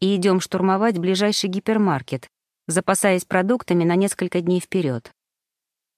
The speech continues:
"И для новогоднего стола давай сразу всё купим", предлагает Стас. Не хочу больше без особой надобности выходить на улицу в такой холод. "Холод?" Смеюсь я, слепляя в ладошках снежный комок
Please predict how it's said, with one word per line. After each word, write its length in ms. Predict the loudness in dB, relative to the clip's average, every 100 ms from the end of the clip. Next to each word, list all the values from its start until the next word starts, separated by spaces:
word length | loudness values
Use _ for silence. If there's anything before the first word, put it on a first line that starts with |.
| _
"И 120 | 0
для 160 | 4 4
новогоднего 640 | 6 4 4 2 4 2
стола 340 | 2 4 4
давай 300 | 2 2 0
сразу 320 | 0 0 0 -2
всё 180 | -4
купим", 460 | -4 -4 -2 -2 -2 _ _ _ _
предлагает 560 | -4 0 0 0 -2 -4
Стас. 400 | -2 -2 -4 -10 _ _ 2
Не 160 | 4
хочу 380 | 4 2 2 0
больше 320 | 2 2 0
без 160 | -2 0
особой 400 | 0 0 0 2
надобности 720 | 2 2 2 0 -2 -2 -4
выходить 480 | 0 0 2 2 0
на 160 | 2 2
улицу 340 | 2 0 -2
в 60 | -2
такой 300 | -2 0 -2
холод. 500 | 0 0 0 -4 -10 _ _ _ _ _ _ _ _ _ -8
"Холод?" 800 | 2 4 6 4 4 2 -2 -20 _ _ _
Смеюсь 640 | 0 2 4 4 2 0
я, 160 | 0 0
слепляя 440 | -2 0 2 4
в 40 |
ладошках 520 | 4 2 2 0 -4 0
снежный 440 | 0 2 2 2
комок 420 | 2 2 2 0